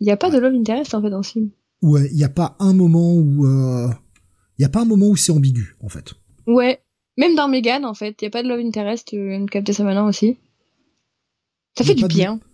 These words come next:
Speaker 2: Ouais, non, il y a pas de moment où c'est ambigu, euh, tu pourrais y croire, mais, euh, pff, même lui, c'est genre, euh... tu sais, il pourrait, euh... il pourrait genre,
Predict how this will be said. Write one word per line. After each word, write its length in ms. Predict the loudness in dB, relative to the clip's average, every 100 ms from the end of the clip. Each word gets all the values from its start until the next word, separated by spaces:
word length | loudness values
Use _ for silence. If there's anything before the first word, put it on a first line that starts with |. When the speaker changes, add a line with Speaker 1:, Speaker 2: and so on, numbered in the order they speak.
| _ _ -2
Speaker 2:
Ouais, 280 | 2 2 2
non, 60 |
il 40 | 0
y 40 |
a 40 | 0
pas 100 | 0
de 40 |
moment 160 | 0 -2
où 80 | -2
c'est 160 | -2
ambigu, 720 | 0 0 0 -2 0 0 2 2
euh, 100 | 2
tu 160 | 0 -4
pourrais 300 | -2 0 0
y 60 |
croire, 400 | -2 -4 -2 2
mais, 160 | 4 4
euh, 80 | 2
pff, 380 | -2 -18 -20 _ -20 _ -20 -10 0
même 280 | 4 4 4
lui, 200 | 2 0
c'est 200 | 0 0
genre, 280 | 2 0
euh... 300 | -2 -4 -6
tu 80 | -4
sais, 160 | 0 0
il 80 | 0
pourrait, 320 | 0 0 0
euh... 160 | -2
il 640 | -8 -14 _ _ _ _ -8
pourrait 160 | -4 -2
genre, 240 | -2 -4